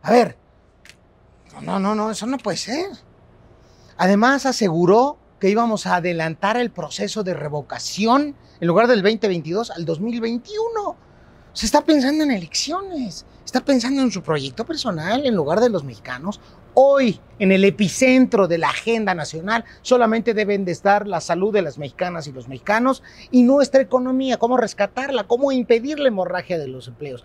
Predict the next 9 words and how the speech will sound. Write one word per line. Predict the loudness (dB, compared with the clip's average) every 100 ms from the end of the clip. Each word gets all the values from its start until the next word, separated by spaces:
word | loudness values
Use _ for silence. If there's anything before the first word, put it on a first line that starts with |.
| -20 -8
Solamente, | -2 0 0 -4 -6 -6 -8
exclusivamente, | -8 0 0 2 0 0 0 0 -4
y | -8
no | -6
elecciones, | -2 -2 -2 -4 -4 -4
evidentemente. | -4 -6 -6 -8 -8 -10 -14 -18 -20 -20 -20 -20 -20 -12 0
Pero | 2
¿sabe | 4 4 2
qué? | 2 0